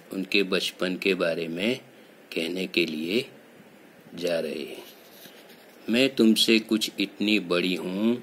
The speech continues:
कि तुम्हारी दादी भी हो सकती हूँ, तुम्हारी नानी भी,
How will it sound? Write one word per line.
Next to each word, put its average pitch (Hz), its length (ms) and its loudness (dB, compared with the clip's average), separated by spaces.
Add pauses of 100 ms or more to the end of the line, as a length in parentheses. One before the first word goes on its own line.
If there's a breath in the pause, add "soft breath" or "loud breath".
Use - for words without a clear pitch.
(640)
कि 95 100 -2
तुम्हारी 92 500 2
दादी 80 480 -2
भी - 180 -4
हो 95 180 -2
सकती - 500 -2
हूँ, 107 320 -4
तुम्हारी 85 560 -2
नानी 82 420 -4
भी, 101 440 4